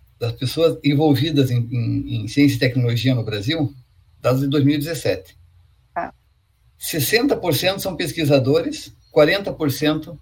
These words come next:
Speaker 1: faz apoio.
Speaker 2: Uhum.
Speaker 1: Ok, então os pesquisadores são os mais tecnicamente capacitados, perfeito. Desses pesquisadores, sessenta e nove por cento são graduados, dezenove por cento pós-graduados e doze por cento têm segundo grau.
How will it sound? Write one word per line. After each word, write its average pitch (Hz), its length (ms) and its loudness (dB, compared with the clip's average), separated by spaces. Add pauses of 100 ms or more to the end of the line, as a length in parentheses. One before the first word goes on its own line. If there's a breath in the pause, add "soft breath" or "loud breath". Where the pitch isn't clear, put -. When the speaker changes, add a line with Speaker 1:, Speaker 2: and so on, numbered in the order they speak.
(160)
Speaker 1:
faz 143 160 -2
apoio. 101 420 -8 (920)
Speaker 2:
Uhum. 208 480 -10 (600)
Speaker 1:
Ok, 135 300 0
então 123 180 -2
os 131 60 -2
pesquisadores 139 680 2
são 151 180 0
os 156 140 0
mais 139 540 2 (180)
tecnicamente 135 600 2
capacitados, 131 640 -4
perfeito. 131 540 -4 (840)
Desses 180 240 -4
pesquisadores, 139 840 -2 (480)
sessenta 233 560 0
e 190 40 2
nove 165 280 2
por 143 160 0
cento 139 260 2
são 131 160 -2
graduados, 127 840 0 (680)
dezenove 160 540 2
por 160 180 -2
cento 143 340 0
pós-graduados 139 840 0
e 156 60 -8
doze 156 320 -2
por 151 120 -4
cento 147 300 -2
têm 147 140 0
segundo 139 320 0
grau. 110 320 -4